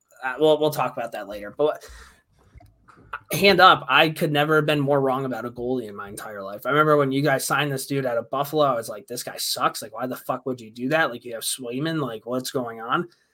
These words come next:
And he ended up fucking having a year. Do you see these donkeys saying that Sorokin should have the Vezina?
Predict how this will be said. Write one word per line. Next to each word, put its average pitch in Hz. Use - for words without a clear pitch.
And 135
he 139
ended 143
up 143
fucking 139
having 135
a 113
year. 120
Do 220
you 294
see 392
these 392
donkeys 180
saying 190
that 170
Sorokin 139
should 156
have 143
the 135
Vezina? 131